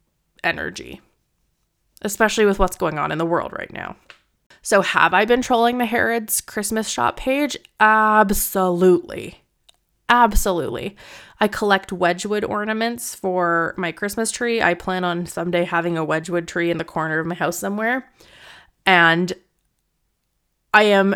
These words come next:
checking the page daily to see when they're going to release the twenty twenty-three Wedgwood ornaments. I am waiting with bated breath.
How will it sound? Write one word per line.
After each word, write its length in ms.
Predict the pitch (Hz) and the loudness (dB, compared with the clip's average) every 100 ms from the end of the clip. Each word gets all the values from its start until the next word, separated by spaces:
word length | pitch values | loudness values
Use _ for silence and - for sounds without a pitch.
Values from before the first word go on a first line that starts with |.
| 196 | -4
checking 500 | - - 208 233 226 | -8 -6 -2 0 2
the 100 | 233 | 0
page 580 | 226 - 185 170 170 160 _ _ 180 165 | -2 -2 0 2 0 -6 _ _ -12 0
daily 540 | 180 170 160 - 196 | 2 2 -2 -8 -10
to 180 | - 190 | -6 -6
see 220 | - 190 | -2 0
when 200 | 180 170 | 2 0
they're 140 | 156 | -2
going 220 | 160 175 180 | -4 -4 -6
to 120 | 175 | -6
release 460 | 175 - - - | -4 -4 -6 -10
the 140 | - 185 | -10 -8
twenty 300 | - - - | -6 -6 -6
twenty-three 500 | - - - 190 175 | -8 -8 -6 -6 -4
Wedgwood 340 | - - - | -6 -8 -10
ornaments. 580 | - 110 - - 214 - - | -10 -10 -10 -10 -12 -16 -2
I 120 | 202 | 0
am 280 | 180 180 180 - | 2 0 -2 -4
waiting 440 | 185 175 170 175 - | -2 0 0 -2 -2
with 420 | 185 180 170 160 | -4 -4 -10 0
bated 400 | 185 170 165 160 | 2 4 2 -2
breath. 340 | - - - | -8 -10 -12